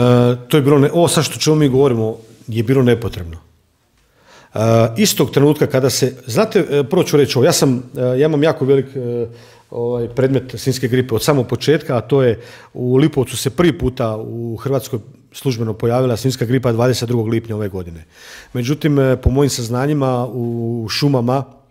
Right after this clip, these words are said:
u granici, uz granicom sa Srbijom, pojavila se, e, sredinom svibnja, kad su prve svinje bile u čoporu, bile uginule. Znači, drugačije kad jedna svinja ugine i vidite, ona može biti i ostrenjena i bolesna, međutim, kada pogine u čoporu blizu vode četiri, pet divljih svinja,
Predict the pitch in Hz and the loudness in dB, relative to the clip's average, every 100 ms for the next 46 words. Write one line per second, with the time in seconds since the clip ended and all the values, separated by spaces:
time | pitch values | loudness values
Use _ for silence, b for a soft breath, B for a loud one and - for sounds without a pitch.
0 | b b 127 120 120 127 127 - 147 120 | b b -8 -4 -2 -2 -4 -10 -8 -2
1 | 127 131 113 107 - 143 151 - 127 131 | -2 -2 -4 -6 -6 -2 -2 -2 -2 0
2 | 127 - 120 117 B B B - 104 117 | 0 -2 -4 -6 B B B -6 -4 -2
3 | 113 120 98 - 92 82 - _ _ - | 0 0 0 -2 -4 -4 -12 _ _ -8
4 | 110 - - 120 - 110 101 113 113 101 | -6 0 2 2 0 -2 0 0 -2 -2
5 | B - 131 147 - 110 98 107 101 98 | B -14 -2 0 0 -4 -4 -2 -2 -2
6 | 143 127 113 110 B B - 127 131 123 | 0 0 -2 -6 B B -6 -6 -4 -2
7 | 135 139 127 117 123 120 - 120 113 131 | -2 -2 -4 -2 -2 -2 -2 -2 0 0
8 | 170 156 135 127 123 120 B B 151 160 | 0 2 2 2 -2 -4 B B -2 0
9 | - 135 139 135 117 131 123 131 131 143 | 0 0 0 -2 -4 -6 -2 -2 -2 -2
10 | 123 117 143 175 - 131 143 156 135 131 | -2 -2 -2 -2 -2 -6 -6 -6 -6 -6
11 | 127 156 156 131 123 165 - 113 110 135 | -4 -2 -2 -2 0 -2 -2 -6 -2 -2
12 | 127 120 131 127 131 B - 139 131 127 | -2 0 0 0 -4 B -6 -2 -2 0
13 | 139 120 135 117 120 139 202 | 0 0 -4 -6 -6 -4 -2